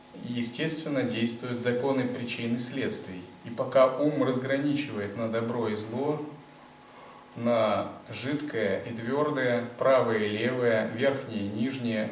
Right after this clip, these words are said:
внутреннее и внешнее, мужское и женское, старое и молодое, то, соответственно, существуют причины и их следствия. Причины и следствия могут быть как чистыми и благими, благоприятными,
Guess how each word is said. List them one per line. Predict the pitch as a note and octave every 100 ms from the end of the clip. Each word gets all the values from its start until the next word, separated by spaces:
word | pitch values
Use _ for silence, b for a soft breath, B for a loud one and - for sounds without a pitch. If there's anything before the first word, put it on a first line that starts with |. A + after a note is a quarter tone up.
| -
внутреннее | A#2+ C#3+ D3 G#2 G2 G2
и | G#2
внешнее, | A2 A2 A#2 C3 A#2+ A2+ G2+ A#2+
мужское | A#2+ - - C3 G#2+
и | G2
женское, | G2 A#2+ A#2+ A2+ A2 G2+ - - -
старое | - B2+ G#2+ G2+ G2+
и | G2+
молодое, | G#2 G#2 G#2+ C3+ D#3 D3 D3 B B B B B -
то, | D3+
соответственно, | D3 C#3 C3+ D#3+ E3+ E3 D#3 C#3 C3
существуют | - A#2 - A#2 B2+ B2 A#2+
причины | A#2+ A2+ C#3+ D#3
и | A2 G#2
их | G#2+
следствия. | - G2+ G2 G2 - - - - - B B B B B - - - -
Причины | C3+ - G3 F3 C#3
и | B2+
следствия | B2+ C#3+ D3+ - C3 B2
могут | B2+ B2 A#2+
быть | - A#2
как | - B2+
чистыми | - E3+ E3+ - A2+ G2+
и | G2
благими, | G2 A2+ A#2+ A#2+ D3 A2
благоприятными, | G2 G#2+ A2 - A2 G2+ - - C#3